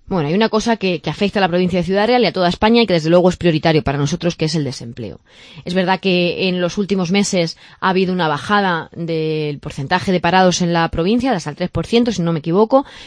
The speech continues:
fundamentalmente como consecuencia de los planes de empleo que ha puesto en marcha el presidente García Paje. Y, y eso hay que completarlo, porque la tasa de desempleo sigue siendo muy alta, porque las coberturas por desempleo siguen siendo muy bajas. Es un retroceso. La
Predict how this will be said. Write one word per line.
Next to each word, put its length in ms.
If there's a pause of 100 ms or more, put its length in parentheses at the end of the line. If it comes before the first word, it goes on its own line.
fundamentalmente 640
como 180
consecuencia 480
de 60
los 100
planes 280
de 60
empleo 340
que 100
ha 40
puesto 200
en 80
marcha 260
el 60
presidente 420
García 240
Paje. 400 (460)
Y, 240
y 80
eso 120
hay 80
que 40
completarlo, 600
porque 260
la 100
tasa 240
de 80
desempleo 400
sigue 220
siendo 460 (100)
muy 340
alta, 320 (200)
porque 180
las 120
coberturas 380
por 140
desempleo 580 (160)
siguen 300
siendo 400 (100)
muy 320
bajas. 480
Es 200
un 80
retroceso. 540
La 180